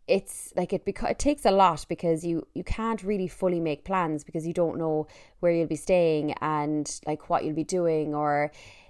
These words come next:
like, it's, it's, uh, like, it is a trek. It is a trek. And just to know that when we were unpacking, like, yesterday we did all of our unpacking properly, like, into the walk-in wardrobe,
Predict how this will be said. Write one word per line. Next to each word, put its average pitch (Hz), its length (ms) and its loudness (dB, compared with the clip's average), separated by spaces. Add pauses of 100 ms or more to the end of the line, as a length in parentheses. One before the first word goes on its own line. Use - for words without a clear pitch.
(100)
like, - 160 -4
it's, - 320 -2
it's, - 580 -6
uh, 185 140 -10 (300)
like, 208 240 0 (260)
it 220 120 4
is 208 140 4
a 196 40 2
trek. - 380 -4
It 170 120 0
is 165 100 2
a 156 60 0
trek. 135 340 -6
And 156 360 -4 (520)
just 208 320 4
to 208 100 -2
know 175 280 4
that 147 460 2
when 165 560 -2 (140)
we 180 240 -2
were 165 220 2
unpacking, 156 840 -4 (760)
like, 185 180 2
yesterday 170 440 2
we 165 120 0
did 156 180 0
all 156 260 4
of 156 120 2
our 151 140 4
unpacking 147 840 -4
properly, 143 920 -2
like, 160 340 -10
into 151 220 -8
the 156 100 -2
walk-in 143 320 -2
wardrobe, 143 480 0